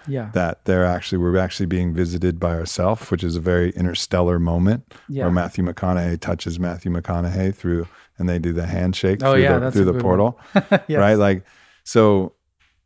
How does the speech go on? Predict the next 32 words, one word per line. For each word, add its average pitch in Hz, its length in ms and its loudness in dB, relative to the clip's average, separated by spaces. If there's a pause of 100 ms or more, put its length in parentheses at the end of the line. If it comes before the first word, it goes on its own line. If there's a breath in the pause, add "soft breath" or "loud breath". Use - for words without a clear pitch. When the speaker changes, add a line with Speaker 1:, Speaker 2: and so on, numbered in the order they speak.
(140)
Speaker 2:
in 110 80 2
a 104 80 4
way, 110 300 6
there's, 98 640 0 (320)
you 101 100 -2
know, 92 180 0 (920)
there 101 260 2
is 113 240 4
some 92 260 -2
hard 95 580 0
boundaries 90 880 -4 (120)
that, 85 400 -10
that 87 240 -6
they 87 160 -2
can't 90 440 -4 (520)
or 90 160 -2
won't 87 340 0 (220)
cross 87 480 -4
because 85 380 -8
things 92 340 -4
get 85 180 -6
fucked - 320 -4
up. 107 220 0
So 85 340 -6 (260 soft breath)
ultimately, 90 680 -2 (100)
the 95 140 0
answer 101 440 0
is 82 400 -8 (220)
Speaker 1:
Mm-hmm. 131 300 -8 (340)
Speaker 2:
it's 190 140 -2
on 92 160 4
us. - 320 -12